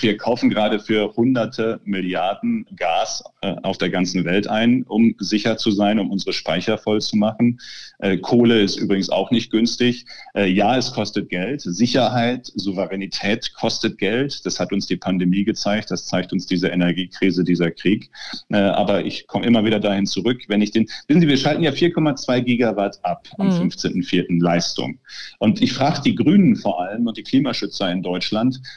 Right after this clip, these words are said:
Speaker 1: wenn wir vor der Wahl stehen, am fünfzehnten April vier Komma zwei Gigawatt Kernkraft oder Kohlekraft abzuschalten, warum dann nicht lieber die alten Kohlekraftwerke und dann Klimaschützen? Und ja, es kostet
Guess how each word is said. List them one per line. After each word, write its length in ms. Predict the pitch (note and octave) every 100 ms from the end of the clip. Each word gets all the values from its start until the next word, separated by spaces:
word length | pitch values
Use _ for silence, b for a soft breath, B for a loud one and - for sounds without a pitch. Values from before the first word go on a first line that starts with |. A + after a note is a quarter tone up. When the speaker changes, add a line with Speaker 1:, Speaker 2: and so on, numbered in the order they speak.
| B
Speaker 1:
wenn 240 | A2+ D#3
wir 80 | G#3+
vor 180 | F#3+ E3
der 140 | D#3+
Wahl 240 | C#3 A2+ G#2+
stehen, 360 | - D#2+ D#2 F2
am 160 | G2+
fünfzehnten 580 | - F3 - - C#3 B2+
April 560 | A#2+ - - F2+ D#2+ - b _
vier 260 | - D3+ D#3
Komma 260 | C3+ A#2+
zwei 260 | - A#2 G#2
Gigawatt 600 | A2 A#2 A#2+ G2 G2 - _ _
Kernkraft 800 | - C3+ F#3 - E3 E3+ - - _
oder 180 | - B2
Kohlekraft 720 | B2 - C3 G#2 - F2+ -
abzuschalten, 760 | E2 - - E2+ E2+ E2 - F2 B B B
warum 640 | A2+ C#3 E3 C3 C#3+ D3
dann 260 | B2 B2+ B2+
nicht 280 | C3 C3 -
lieber 320 | A#2 B2 A2
die 180 | A2 -
alten 320 | G#2+ A2 A2
Kohlekraftwerke 1080 | - A#2+ A#2 - G#2+ - G#2 G#2 G2+ G#2 G#2 b b
und 140 | G2+
dann 160 | A2+ B2
Klimaschützen? 760 | B2+ D#3 E3+ G#2+ F2+ - - B B B
Und 160 | A#2+ G#2
ja, 460 | A2+ B2+ E3+ F3+ -
es 220 | A#2 -
kostet 380 | C#3 C3 C3+